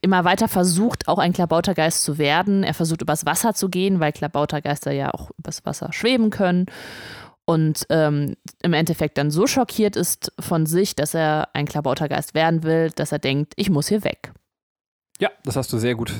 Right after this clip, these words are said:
Speaker 2: zusammengefasst und, äh, würde sagen, wir können direkt in den Inhalt springen.
Speaker 1: Mhm.
Speaker 2: Möchtest du einen inhaltlichen Punkt aus dem Kapitel, was ja etwas kürzer ist als das letzte Kapitel,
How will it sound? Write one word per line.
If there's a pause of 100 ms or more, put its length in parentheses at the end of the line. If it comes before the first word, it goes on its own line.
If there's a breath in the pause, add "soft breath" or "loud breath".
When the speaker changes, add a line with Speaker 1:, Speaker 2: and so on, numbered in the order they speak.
(140)
Speaker 2:
zusammengefasst
und,
äh, (360)
würde
sagen,
wir
können
direkt
in
den
Inhalt
springen.
Speaker 1:
Mhm.
Speaker 2:
Möchtest
du
einen
inhaltlichen
Punkt
aus
dem
Kapitel,
was
ja (480 soft breath)
etwas
kürzer
ist
als
das
letzte
Kapitel,